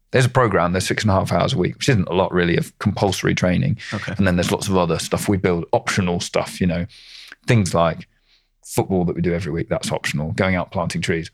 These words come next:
Speaker 1: that's optional. Prayer and Bible study, optional, you know.
Speaker 2: Yeah.
Speaker 1: Some of our guys are from other faiths or whatever. Well, actually, some of them, they're curious, but the things that's compulsory, I don't think it's a big ask. It's
Speaker 2: No.
Speaker 1: just budgeting, shopping,
Speaker 2: Life
Speaker 1: cooking.
Speaker 2: skills.
Speaker 1: Yeah, the
Speaker 2: Yeah.
Speaker 1: stuff, the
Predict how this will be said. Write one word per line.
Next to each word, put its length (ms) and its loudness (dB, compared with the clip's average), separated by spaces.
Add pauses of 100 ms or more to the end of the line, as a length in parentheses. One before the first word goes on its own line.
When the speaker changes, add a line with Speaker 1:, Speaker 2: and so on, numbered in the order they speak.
Speaker 1:
that's 220 -6
optional. 420 -4 (680)
Prayer 160 4
and 80 2
Bible 260 2
study, 320 -4 (100)
optional, 540 -2
you 100 0
know. 180 -2 (420)
Speaker 2:
Yeah. 100 -2
Speaker 1:
Some 120 2
of 60 -2
our 100 2
guys 240 0
are 60 0
from 160 0
other 140 -2
faiths 420 -4
or 80 -2
whatever. 340 -2 (220)
Well, 80 4
actually, 200 -4
some 160 2
of 60 -2
them, 240 -6 (320)
they're 140 0
curious, 440 2
but 200 2 (880)
the 180 6
things 300 4
that's 260 0
compulsory, 680 2 (720)
I 80 2
don't 100 0
think 140 -2
it's 100 -6
a 60 -2
big 140 0
ask. 360 0 (140)
It's 160 -2
Speaker 2:
No. 60 -4
Speaker 1:
just 220 -6 (220)
budgeting, 460 0
shopping, 140 -2
Speaker 2:
Life 240 0
Speaker 1:
cooking. 140 -4
Speaker 2:
skills. 280 -6 (140)
Speaker 1:
Yeah, 320 2
the 80 0
Speaker 2:
Yeah. 40 -2
Speaker 1:
stuff, 360 -2
the 140 -2